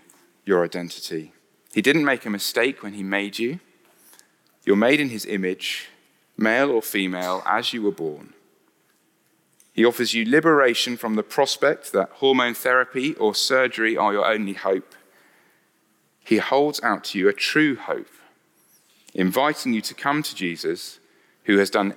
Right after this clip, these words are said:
everything necessary so that you might flourish as the man or woman you have been made to be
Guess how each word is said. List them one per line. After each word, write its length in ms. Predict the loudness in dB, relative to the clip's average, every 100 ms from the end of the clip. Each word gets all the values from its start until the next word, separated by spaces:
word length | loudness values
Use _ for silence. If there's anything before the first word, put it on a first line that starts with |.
| -2
everything 520 | -2 -2 -6 -4 -4
necessary 720 | -4 -8 -6 -2 0 -2 -6 _ _ _ _ _ _ _ _
so 180 | -2
that 120 | 0 0
you 120 | -2
might 240 | 0 -2
flourish 680 | -2 0 2 0 -2 -8 -12 -10
as 160 | -10
the 100 | -6
man 420 | 0 2 2 0 -4
or 100 | -6
woman 440 | -4 -4 -4 -10 -14
you 240 | -12 -10
have 240 | -6 -6 -4
been 240 | -8 -4
made 300 | -2 -2 -4
to 100 | -8
be 320 | -8 -8 -12